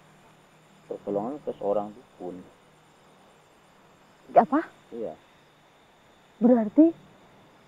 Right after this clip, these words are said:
Speaker 2: seseorang itu mengambilnya sengaja di bulan Suro ini. Astagfirullahaladzim, Om.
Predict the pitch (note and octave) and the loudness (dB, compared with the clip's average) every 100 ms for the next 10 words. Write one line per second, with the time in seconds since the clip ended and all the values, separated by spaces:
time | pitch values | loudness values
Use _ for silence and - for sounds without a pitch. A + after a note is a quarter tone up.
0 | _ _ _ _ _ - - _ - - | _ _ _ _ _ -20 -20 _ -20 -6
1 | C4+ B3+ B3+ C4+ - D#4 D4+ C#4 C4+ C4 | 0 2 4 2 4 6 6 6 4 4
2 | G#3+ G#3 C#4 D4 D4+ C#4+ C4+ A#3 C#4 C4 | 4 4 2 2 0 2 4 6 6 4
3 | F#3 G#3+ A#3+ C#4+ C#4+ - - - - D4 | 4 6 6 4 -2 -12 -20 -2 4 8
4 | C4+ C4 D4 C4+ A3+ A#3+ - - - - | 8 8 6 2 -2 -6 -16 -20 -20 -20
5 | _ _ _ _ - - - - - - | _ _ _ _ -20 -20 -20 -20 -20 -20
6 | _ _ _ - G#3+ - - B3+ F3+ G#3 | _ _ _ -20 -20 -20 -4 -4 -4 -4
7 | A3 F#3+ A3+ A3+ G3+ A3 A3+ G#3+ | -6 -6 -4 -4 -2 -2 -2 -6